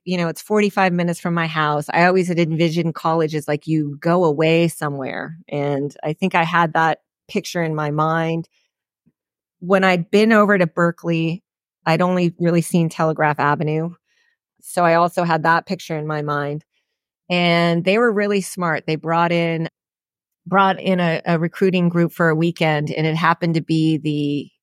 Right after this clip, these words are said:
nineteen ninety-one U W versus Cal Pac-ten football game weekend. And they were both vi-, it was gonna decide who wins the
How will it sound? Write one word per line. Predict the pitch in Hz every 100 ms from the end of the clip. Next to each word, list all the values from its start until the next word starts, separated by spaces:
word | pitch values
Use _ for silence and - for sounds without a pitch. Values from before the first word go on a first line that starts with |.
| _ _ _ _ _
nineteen | 170 196 214 - 220 202 196 185
ninety-one | 180 190 175 175 165 160 151 180 170 170 160 156 151 160 175 _ _ _ _ _ 269 -
U | 175 196 202
W | 180 175 170 160 185 _ _ _ -
versus | 170 - 160 160
Cal | - - 165 156 151 156 - _ _ _ _ _ _
Pac-ten | - 170 - - 170 160
football | - 175 165 147
game | 139 135 135
weekend. | 131 131 - 101 -
And | 156
they | 147
were | 151
both | 147 170 185 - - _ _ _
vi-, | 147 147 160 151
it | 165
was | 175 160
gonna | 185 175
decide | 165 160 175 165 165
who | 185 151
wins | 165 160 160
the | - 143